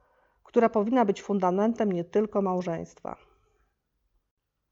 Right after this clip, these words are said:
Dla młodszych czytelniczek polecam pozycję autorstwa Kari Kampakis, zatytułowaną Urodziłaś się, żeby latać, wydawnictwa W drodze.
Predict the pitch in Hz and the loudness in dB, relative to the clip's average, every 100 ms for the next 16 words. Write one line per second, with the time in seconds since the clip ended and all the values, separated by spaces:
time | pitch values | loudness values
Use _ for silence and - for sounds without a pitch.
0 | _ _ _ _ _ _ - 175 196 190 | _ _ _ _ _ _ -8 0 4 4
1 | 175 - 175 240 381 320 - 214 196 185 | 4 0 2 4 4 0 -2 0 0 0
2 | 175 269 - 233 294 349 262 226 254 262 | 0 -2 2 4 4 2 0 -2 0 0
3 | 240 220 - 208 220 214 214 202 - 214 | 2 -2 0 -2 0 -2 -2 -4 -2 -4
4 | - 240 - _ _ _ _ _ 208 208 | -4 -6 -8 _ _ _ _ _ -2 0
5 | 196 196 185 220 262 226 - 196 190 262 | 0 0 4 4 4 2 0 0 0 2
6 | 302 277 - 233 220 208 202 214 170 196 | 2 2 0 0 2 0 2 2 0 -2
7 | 175 - 185 185 185 220 240 - 196 180 | -4 -4 -4 0 0 -2 -2 -2 -2 -2
8 | 170 170 - | -2 -4 -12